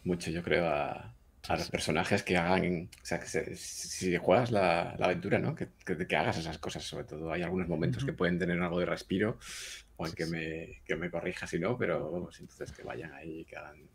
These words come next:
Speaker 1: las cosas, ¿no?
Speaker 2: Muy bien, pues nada, voy a ir pasando para que lo veáis, todos los actos. Aquí tenemos una cosa interesante, Juan, que es el, el tema de las pistas, las primarias y las secundarias en cada uno de los capítulos, ¿no?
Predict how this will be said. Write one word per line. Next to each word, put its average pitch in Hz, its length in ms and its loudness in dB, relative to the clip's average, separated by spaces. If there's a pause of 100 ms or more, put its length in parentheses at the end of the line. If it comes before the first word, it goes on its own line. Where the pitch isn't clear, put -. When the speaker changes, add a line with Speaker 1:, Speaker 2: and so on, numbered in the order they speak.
(340)
Speaker 1:
las - 120 -20
cosas, - 340 -20
¿no? - 920 -10 (640)
Speaker 2:
Muy 101 160 6
bien, 90 160 4
pues 90 140 0
nada, 92 200 4
voy 95 160 4
a 95 100 6
ir 95 80 2
pasando 92 720 4 (680)
para 90 200 6
que 90 80 -2
lo 85 100 4
veáis, 107 520 6
todos 92 260 2
los 90 360 0
actos. 123 480 4
Aquí 120 240 2
tenemos 143 340 10
una 139 120 10
cosa 131 200 8
interesante, 101 960 6
Juan, 113 220 0
que 101 140 2
es 101 140 2
el, 113 320 4
el 98 100 -2
tema 107 220 2
de 120 40 4
las 101 200 0
pistas, 120 580 0 (480)
las 98 220 2
primarias 101 480 6
y 120 40 4
las 107 120 4
secundarias 101 560 2
en 92 80 0
cada 92 240 0
uno 101 160 2
de 110 60 2
los 92 120 -2
capítulos, 78 540 -6
¿no? 98 100 -4